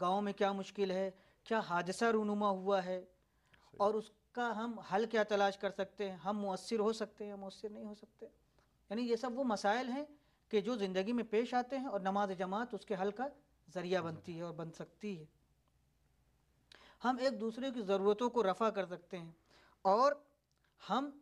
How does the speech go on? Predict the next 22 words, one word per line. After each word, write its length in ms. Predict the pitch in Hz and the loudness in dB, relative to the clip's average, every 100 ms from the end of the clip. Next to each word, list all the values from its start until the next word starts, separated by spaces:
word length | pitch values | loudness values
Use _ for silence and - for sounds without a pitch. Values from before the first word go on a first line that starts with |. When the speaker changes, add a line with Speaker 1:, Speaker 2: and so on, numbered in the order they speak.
| _ _ _ - | _ _ _ 2
Speaker 1:
ایک 340 | 220 277 196 | 4 4 2
دوسرے 340 | 220 220 254 269 | -4 -4 -4 -4
کا 100 | 277 | -2
تعاون 560 | - 180 175 196 262 285 | -2 0 2 2 0 0
کر 120 | 208 | 0
سکتے 380 | - 180 - 190 | -2 -8 -8 -8
ہیں، 140 | 175 | -8
مدد 380 | 175 180 196 240 247 | -6 -2 -2 -2 -4
کر 120 | 170 | -6
سکتے 360 | - 151 - | -8 -14 -12
ہیں۔ 120 | 160 147 _ _ _ _ _ _ _ _ _ _ _ _ _ _ _ - | -14 -14 _ _ _ _ _ _ _ _ _ _ _ _ _ _ _ -4
کوئی 200 | 185 196 | -2 0
انجینئر 440 | 180 185 196 233 | -2 -4 -2 -2
ہے 140 | 220 226 226 _ _ _ _ _ _ _ _ _ _ _ _ | -4 -6 -14 _ _ _ _ _ _ _ _ _ _ _ _
اور 120 | 196 | -4
کسی 260 | 180 185 220 | -2 -4 -4
کو 120 | 196 | -4
ضرورت 460 | 180 185 196 208 208 | -2 0 2 2 0
ہے 60 | |
بہترین 440 | 185 180 180 202 190 | -4 -4 -2 -2 -2
انجینئر 400 | 180 180 196 202 | -4 -6 -4 -4
کی، 220 | 202 | -6